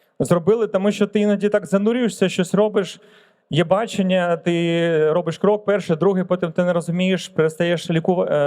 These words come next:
рахувати це. І потім так, так озираєшся, думаєш: «Офігеть». І ось, е, ми пропрацювали дев'ять місяців, три квартали. Ми в компанії, ми мешкаємо такими циклами у кварталах. Ми пропрацювали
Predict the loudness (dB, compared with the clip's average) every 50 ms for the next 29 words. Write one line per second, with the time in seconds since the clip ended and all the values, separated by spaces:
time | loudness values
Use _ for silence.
0 | 2 2 2 0 0 -2 -2 -2 0 0 0 0 0 -4 -6 -4 0 0 0 0
1 | -2 -6 _ -20 _ _ _ _ _ _ _ _ -2 0 0 0 0 -2 -2 -2
2 | -2 -2 -2 -2 -2 -2 -2 0 0 0 0 2 2 0 0 2 0 0 0 0
3 | -2 -2 -2 0 0 0 -2 -2 -2 0 0 0 0 0 -2 -2 -2 -2 -2 -2
4 | -2 -4 -8 _ _ _ _ _ _ _ _ _ _ _ _ _ _ 0 2 2
5 | 2 0 -2 -2 0 2 2 2 2 2 0 -2 -4 -10 -18 -20 -20 _ _ _
6 | _ _ _ _ _ _ _ _ _ _ _ -16 -16 -16 _ _ _ _ _ _
7 | _ _ -2 0 0 2 0 0 0 0 -2 -2 0 0 2 2 2 2 0 0
8 | -2 -2 -4 -8 -12 -14 -4 0 2 2 2 2 -2 -2 -2 -2 -4 -4 -8 -12
9 | -8 -4 -2 0 0 0 0 0 -2 -4 -4 -2 -4 -4 -4 -4 -2 0 0 2
10 | 2 0 -2 -2 -2 0 0 0 0 0 0 0 0 0 0 0 0 0 -2 -2
11 | -2 -2 -2 0 -2 -2 -2 -2 0 0 0 0 0 0 0 -2 -2 -2 -2 -2
12 | -2 -2 -2 -2 -2 0 0 -2 -2 -2 -2 -2 0 -2 -2 0 0 -2 0 0
13 | 0 0 0 0 0 0 0 0 -2 -4 -4 -4 -4 -2 0 -2 -2 0 -2 -2
14 | -2 -2 -2 0 0 0 0 0 -2 -4